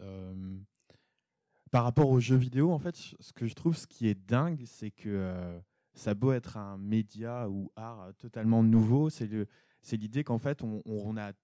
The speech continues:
totalement reproduit de manière instinctive, alors qu'on pouvait,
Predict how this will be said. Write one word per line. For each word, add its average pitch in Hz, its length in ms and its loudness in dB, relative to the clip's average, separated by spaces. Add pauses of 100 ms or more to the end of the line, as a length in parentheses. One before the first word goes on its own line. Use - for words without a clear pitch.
(160)
totalement 151 480 4
reproduit 131 800 2
de 123 120 -4
manière 113 560 -6
instinctive, 143 800 -6
alors 110 200 0
qu'on 104 260 -12
pouvait, 127 500 -6